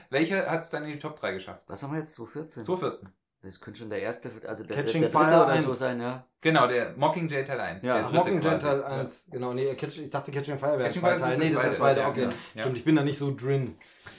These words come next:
Speaker 1: So, ähm, beim zweiten haben wir dann einen, den wir auch schon hatten. Jetzt halt der nächste Teil. Kommt
Speaker 2: Hobbit
Speaker 1: vorher.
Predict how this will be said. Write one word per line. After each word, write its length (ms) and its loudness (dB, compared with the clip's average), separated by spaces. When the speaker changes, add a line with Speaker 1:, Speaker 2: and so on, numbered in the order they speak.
Speaker 1:
So, 260 2
ähm, 420 6
beim 220 0
zweiten 340 4
haben 100 -2
wir 100 -2
dann 160 0
einen, 200 -4
den 160 -6
wir 100 0
auch 100 -2
schon 220 -4
hatten. 520 -6
Jetzt 240 -6
halt 140 -4
der 80 -6
nächste 300 -8
Teil. 360 -4
Kommt 160 -2
Speaker 2:
Hobbit 120 -8
Speaker 1:
vorher. 440 0